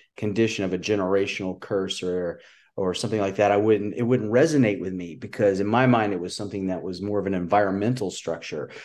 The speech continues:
like growing up with an alcoholic father and then you become an alcoholic or something of that nature. And that really wasn't my case. And so it just, a lot of it just didn't,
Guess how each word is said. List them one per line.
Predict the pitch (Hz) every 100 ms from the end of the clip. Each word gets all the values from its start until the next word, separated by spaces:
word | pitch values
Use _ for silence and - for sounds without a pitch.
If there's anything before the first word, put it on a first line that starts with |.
| - 101
like | 101
growing | 107 113 104
up | 101
with | 104
an | 95
alcoholic | 101 98 95 92 82 -
father | 107 104 98
and | 90
then | 92 92
you | 113
become | 110 95
an | 87
alcoholic | 87 87 85 82 85 80 82
or | 95
something | 95 160 - 127
of | 98
that | 113 117
nature. | 92 90 - - - - -
And | 110
that | 131
really | 123 123
wasn't | 117 107 98
my | 87
case. | 87 - 82 64 -
And | 92 90
so | 113
it | 107
just, | 107 107 -
a | 98
lot | 98 104
of | 95
it | 90
just | 95 -
didn't, | 95 87 85 -